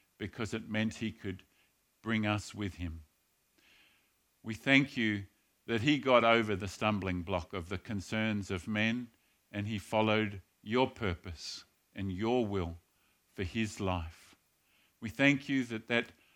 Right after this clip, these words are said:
plan involved the road of suffering, death in our place to pay the penalty for our sin, and resurrection to new life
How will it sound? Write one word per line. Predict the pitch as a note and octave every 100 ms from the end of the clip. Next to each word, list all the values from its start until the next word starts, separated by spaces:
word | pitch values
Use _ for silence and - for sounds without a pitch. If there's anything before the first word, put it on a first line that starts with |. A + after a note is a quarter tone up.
| _ -
plan | C3+ C3+ C#3 C#3+ C#3+ C3+ _ _ _
involved | - A2+ A2 A#2 A#2+ A#2+ A2+ - _ _ _ _
the | G#2
road | G2+ A2+ A#2 A#2 G#2
of | -
suffering, | - A#2 A#2 - B2+ B2+ B2+ _ _ _ _ _ _ _ _ _
death | B2 B2 C#3 B2
in | A2
our | A2+ A2
place | A2+ A2 A2+ C3 -
to | -
pay | G#2 A#2 A#2
the | A2 G2
penalty | - A2 A2+ A#2+ B2+
for | - G#2+ G#2+
our | G#2
sin, | G#2+ - G#2 G2 G#2 G2 _ _ _ _ _ _ _ -
and | G#2 G2+ G#2 F#2 - _ _
resurrection | G2+ A#2 A#2 A2 G#2+ A#2 - - F#2+ E2+
to | - G#2
new | G2+ A2+
life | A2 A2 F#2 F2 - -